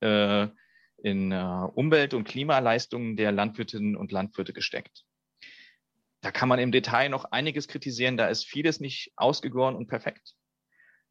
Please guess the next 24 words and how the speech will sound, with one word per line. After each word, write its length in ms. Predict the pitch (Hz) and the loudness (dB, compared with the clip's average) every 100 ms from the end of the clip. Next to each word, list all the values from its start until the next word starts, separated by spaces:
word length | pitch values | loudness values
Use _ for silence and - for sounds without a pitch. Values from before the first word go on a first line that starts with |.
| - | 2
Aber 240 | 120 131 | 4 6
aus 160 | - - | 2 2
meiner 220 | 120 139 | 0 0
Sicht 320 | 127 127 - | -4 -8 -10
ist 220 | - - - | -10 -8 -8
das 120 | - | -6
der 120 | 113 | -4
Schritt 260 | - 156 - | -2 -2 -4
in 80 | |
die 80 | 120 | -2
richtige 400 | 110 131 113 104 | -2 -4 -6 -6
Richtung 460 | 131 - - 160 - - | -6 -4 -2 -4 -4 -6
und 340 | 120 - - | -4 -4 -8
die, 380 | 120 113 113 - _ _ | -6 -4 -4 -8 _ _
der 180 | 110 113 | 0 2
Anfang 460 | 131 196 - 131 143 | 2 0 0 -2 -2
vom 200 | 123 110 | -8 -4
Ende 320 | 120 156 156 | -2 -2 -4
von 180 | 143 120 | -4 -8
diesen 240 | 123 127 | -8 -10
pauschalen 460 | 107 113 - 107 113 | -4 -4 0 0 0
Flächenprämien, 680 | - 101 107 - 92 92 90 | -4 -6 -8 -8 -6 -6 -8
sodass 360 | 92 92 120 - | -4 -2 -2 2
wir 320 | 147 202 | 2 2